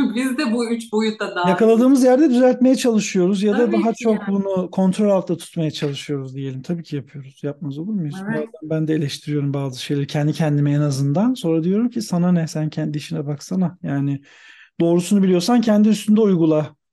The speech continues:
Speaker 2: Yanlışı görüp de
Speaker 1: Aynen öyle.
Speaker 2: oradan söylenene kadar.
Speaker 1: Heh, bir de şimdi benim de aklıma geldi. Şeyi de işte hani diyor ya Ayvanoğlu, her, her birimiz tabii ki her gün dışarıya çıkacağız,
Speaker 2: Tabii ki.
Speaker 1: insanlarla, e,
Speaker 2: Tabii.
Speaker 1: kontak kuracağız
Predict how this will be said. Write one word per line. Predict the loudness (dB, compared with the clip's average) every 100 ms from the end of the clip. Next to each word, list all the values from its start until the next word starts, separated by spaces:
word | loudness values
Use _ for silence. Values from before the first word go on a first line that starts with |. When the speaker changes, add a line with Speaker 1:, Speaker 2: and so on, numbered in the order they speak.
| _
Speaker 2:
Yanlışı | -2 2 2 0 -2
görüp | 0 0 0
de | 2
Speaker 1:
Aynen | 2
öyle. | 2 2 2
Speaker 2:
oradan | -2 -6 _ _ _
söylenene | -2 0 2 0 -2
kadar. | -2 -4 -4 -8 _
Speaker 1:
Heh, | -6 -4 -8 -18 -8
bir | -6 -4
de | -4
şimdi | -2 -2 0
benim | 2 2
de |
aklıma | 0 -6 -8 -6
geldi. | -6 -6 -6 -10
Şeyi | -10 -8 -8 -6
de | -8
işte | -8 -10 -6
hani | -4 -2 -4 -6 -8
diyor | -6
ya | -4 -4
Ayvanoğlu, | -4 -8 -12 -14 -16 -18 -20 -10
her, | -8 -6
her | -4 -4 -4
birimiz | -6 -6 -10
tabii | -8 -6
ki | -6 -8
her | -10 -10
gün | -12 -16
dışarıya | -14 -14 -12 -12
çıkacağız, | -14 -18 -12 -10 -10
Speaker 2:
Tabii | -10
ki. | -6
Speaker 1:
insanlarla, | -6 -6 -6 -8 -6 -6 -6 -8 -12 -20
e, | -18 -14
Speaker 2:
Tabii. | -8
Speaker 1:
kontak | -8 -8 -8 -10
kuracağız | -14 -16 -10 -8 -8